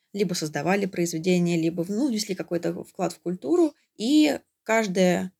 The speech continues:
женщина была описана одним словом. Это акция музеев Московского Кремля. И вот представьте, да, список, э, этих эпитетов, ассоциаций.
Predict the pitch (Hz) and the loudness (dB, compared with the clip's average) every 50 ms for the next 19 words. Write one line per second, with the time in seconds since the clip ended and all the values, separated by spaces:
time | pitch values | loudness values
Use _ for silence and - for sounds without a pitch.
0 | _ _ _ - 175 185 214 320 359 359 - 339 302 294 285 262 247 233 233 _ | _ _ _ -8 -4 0 0 0 0 0 -2 -2 -2 -2 -2 -2 -4 -6 -8 _
1 | _ - 180 180 180 180 185 202 233 247 254 247 247 233 - _ _ _ _ - | _ -8 -2 0 0 2 4 4 4 4 2 2 0 -2 -6 _ _ _ _ -12
2 | 180 185 - 240 240 - 208 196 170 160 151 165 202 208 208 - - 147 139 131 | -10 -6 -4 -2 -2 0 0 2 2 0 0 0 -2 -2 -4 -4 -4 -2 -2 -2
3 | 135 135 151 156 - _ _ _ _ _ _ - 185 175 196 202 190 - - 185 | -2 -4 -6 -8 -14 _ _ _ _ _ _ -8 -4 -2 -2 -2 0 0 0 2
4 | 180 175 170 175 175 175 175 175 - - 170 - - - 175 170 170 - 190 185 | 2 2 4 2 0 0 -2 -4 -4 -6 -8 -8 -8 -6 -6 -6 -6 -4 -4 -2
5 | 175 156 147 143 175 - _ _ _ _ - 254 320 262 269 269 - 196 190 - | -2 -2 -2 -4 -6 -8 _ _ _ _ 0 2 2 2 2 0 -4 -6 -8 -4
6 | - 214 180 180 - - - 160 180 208 233 220 - - - 226 277 339 - - | -2 0 0 0 -2 -6 -6 -4 -2 -2 -2 -2 -4 -6 -4 -2 -2 0 0 0
7 | 269 240 - _ _ - 202 208 202 196 185 - - 214 208 - - 185 180 - | -2 -2 -4 _ _ -10 -6 -4 -2 0 2 2 2 2 2 0 -2 -2 -2 -4
8 | _ _ _ 196 185 - 226 269 302 - 302 - - 233 226 - - 185 185 - | _ _ _ -12 -10 -6 -4 -4 -2 -2 -2 -4 -4 -6 -8 -6 -6 -4 -4 -4
9 | 180 180 - - 196 196 220 285 302 - - 247 233 220 | -4 -4 -2 0 0 2 2 0 0 -2 -2 -2 -2 -2